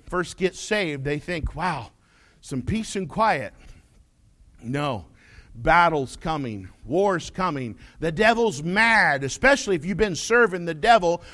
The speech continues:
for a length of time. The older it seems like you get, and you get saved older, later in life,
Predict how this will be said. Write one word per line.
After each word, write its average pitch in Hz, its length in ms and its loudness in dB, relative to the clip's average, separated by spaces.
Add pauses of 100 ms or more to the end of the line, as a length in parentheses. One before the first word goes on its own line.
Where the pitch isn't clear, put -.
for 196 240 4
a 160 80 6
length 220 420 -2
of 160 140 -4
time. 190 560 -2
The 160 140 0
older 233 420 4 (220)
it 185 120 2
seems 214 320 -2
like 208 260 2
you 180 120 -2
get, 185 720 0 (260)
and 214 240 4
you 214 100 0
get 226 180 -2
saved 233 440 0
older, 226 460 4
later 220 420 2
in 190 140 -4
life, 208 400 2